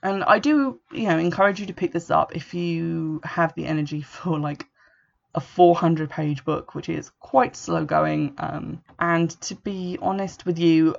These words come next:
I kind of saw the mystery coming from about the three hundred fifty page mark. It's not that much, like, from the end, so I guess that was when it was starting to come out, but it did frustrate me that after all this dense stuff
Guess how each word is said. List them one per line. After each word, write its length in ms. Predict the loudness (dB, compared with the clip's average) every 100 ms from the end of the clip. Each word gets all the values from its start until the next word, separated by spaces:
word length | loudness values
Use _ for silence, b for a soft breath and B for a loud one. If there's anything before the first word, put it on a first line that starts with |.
| 4
I 80 |
kind 260 | 4 4 2
of 80 | 2
saw 280 | -2 -2 0
the 100 | 0
mystery 400 | -2 -4 -4 -4
coming 440 | 2 2 4 0
from 180 | 0 0
about 560 | 0 0 -2 -2 -6
the 540 | -4 -2 -2 -6 -8 -12 _ _ _
three 580 | -20 -20 -20 -10 -2 -2
hundred 340 | 0 -4 -6
fifty 280 | -6 -8 -6
page 320 | -6 -4 -4
mark. 340 | -4 -4 -4 _ B B B B
It's 140 | 4
not 260 | 6 6 6
that 180 | 6 4 _ _ _ -10
much, 560 | -2 0 -2 -4 -6 0
like, 320 | 0 -2 -12 _ _ _ _
from 360 | -2 4 4
the 160 | 4 4
end, 360 | 4 4 -2 -4
so 160 | -6
I 80 | -4
guess 240 | -4 -6
that 200 | 0 0
was 140 | 0 -4
when 120 | -4
it 80 | -4
was 120 | -8
starting 300 | -4 -4 -4
to 60 | -6
come 180 | -4
out, 240 | -2 -2 -4
but 80 | -8
it 120 | -8
did 140 | -12
frustrate 560 | -6 -4 -4 -2 -2 -2
me 140 | -4
that 240 | -2 -4 -6 B B B
after 240 | 2 2 -6
all 280 | -2 -2
this 220 | -2 -4 -6 0
dense 540 | 2 0 -4 -18 -20 _ _
stuff 760 | -20 -4 2 2 2 -14 -20